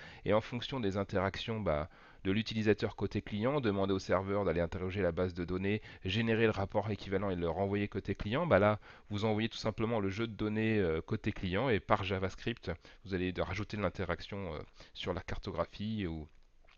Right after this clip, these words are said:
ou les rapports en S V G. Et donc c'est pour ça que j'ai mis qu'il y a une interactivité possible avec, euh, un ping-pong entre le serveur et de l'Ajax beaucoup plus léger que, euh, des, des allers-retours complets avec de, de l'image. L'utilisation est bien plus générique que Canvas, hein, où on peut imaginer d'utiliser, de le coupler avec C S S, comme on l'avait vu dans le premier module,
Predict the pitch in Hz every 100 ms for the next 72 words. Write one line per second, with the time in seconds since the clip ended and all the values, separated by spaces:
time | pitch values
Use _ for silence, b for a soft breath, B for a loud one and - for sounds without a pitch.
0 | - - - 107 90 92 110 92 82 80
1 | 85 82 113 165 - B B B - 95
2 | 101 - - 123 98 90 107 - 76 78
3 | 80 - 90 - 98 90 - 110 117 73
4 | 90 - 69 - B B B - - 113
5 | 104 107 127 107 95 87 - 82 113 92
6 | 78 80 95 - 92 80 - - - 101
7 | 85 95 123 - 98 98 73 76 71 64
8 | 76 82 87 95 - 110 - 98 - 110
9 | 90 87 80 65 78 95 82 58 - -
10 | B B B B - 113 143 147 175 139
11 | 151 - 156 139 131 139 110 - 107 110
12 | 147 - 117 123 107 92 87 85 - 107
13 | 104 104 98 107 113 92 - 92 90 -
14 | 104 113 92 - 104 107 151 147 - 95
15 | 90 90 104 92 - 95 95 98 95 123
16 | 147